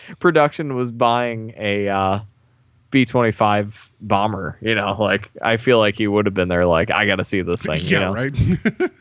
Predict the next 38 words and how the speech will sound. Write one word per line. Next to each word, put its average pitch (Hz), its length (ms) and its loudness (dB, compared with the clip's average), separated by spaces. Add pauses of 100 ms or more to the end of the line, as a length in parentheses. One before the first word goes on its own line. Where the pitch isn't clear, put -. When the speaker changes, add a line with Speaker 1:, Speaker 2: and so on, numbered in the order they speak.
(140)
Speaker 2:
<laughs> - 280 -20
I 156 120 2
agree. 139 340 0
So 175 100 0
I've 170 60 2
been 170 120 2
like, 170 140 0
"Oh, 196 180 4
you, 170 200 4
you 175 180 4
know 185 140 4
planes? 196 420 2
I'm 151 200 0
gonna 160 160 4
hire 160 160 4
you 156 120 4
as 160 120 2
a 165 40 -6
consultant. 113 600 -4
That's 139 180 -6
fine." 95 280 -8 (520)
Just, - 200 -10
uh, 107 220 -2
you 113 60 -8
Speaker 1:
But 110 220 4
Speaker 2:
know. - 260 -20 (520)
Speaker 1:
yeah, 202 120 6
I 175 100 4
thought 214 200 4
it 185 40 6
was 165 160 2
interesting 131 600 0
that, 117 220 2
uh, 110 240 4
his 120 220 -4
older 120 220 2
brother 113 260 4
became 98 480 -4